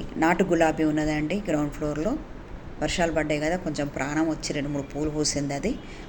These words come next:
మొన్నటిదాకా ఎన్ని నీళ్ళు పట్టినా కూడా అది ఎండిపోయినట్టుగానే, కొంచెం ప్రాణం లేనట్టుగానే ఉంది. ఈ సెకండ్ ఫ్లోర్‌లో మన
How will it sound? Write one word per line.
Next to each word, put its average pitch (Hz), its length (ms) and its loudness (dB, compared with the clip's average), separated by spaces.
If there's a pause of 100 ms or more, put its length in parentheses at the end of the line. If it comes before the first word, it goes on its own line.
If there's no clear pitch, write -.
మొన్నటిదాకా 160 500 6
ఎన్ని 160 220 6
నీళ్ళు 170 220 6
పట్టినా 165 360 6
కూడా 165 140 2 (140)
అది 151 120 2 (140)
ఎండిపోయినట్టుగానే, 165 760 4
కొంచెం 156 240 2 (500)
ప్రాణం 156 340 8
లేనట్టుగానే 151 520 4 (100)
ఉంది. 147 220 0 (460)
ఈ 165 80 2 (100)
సెకండ్ 165 340 2
ఫ్లోర్‌లో 175 380 2
మన 170 80 2